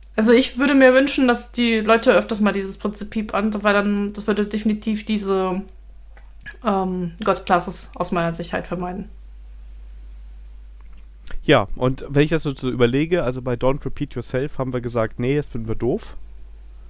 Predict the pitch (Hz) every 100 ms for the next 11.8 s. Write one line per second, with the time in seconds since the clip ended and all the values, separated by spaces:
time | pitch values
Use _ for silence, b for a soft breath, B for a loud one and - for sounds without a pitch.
0 | b b - 143 - 139 123 135 - 135
1 | 127 131 - 131 131 139 208 - - -
2 | 151 208 - - 123 131 - 120 131 -
3 | 131 127 - - 135 117 120 120 b b
4 | b b b b - - 127 143 - -
5 | - 131 131 143 143 - 135 127 147 131
6 | 113 120 - 117 - 139 - 156 156 147
7 | - 131 117 110 117 123 117 107 - 131
8 | 143 135 - 139 - - - 131 135 156
9 | 185 - - - - - - - - b
10 | b b b b - 127 135 - 123 123
11 | 131 127 113 117 117 113 113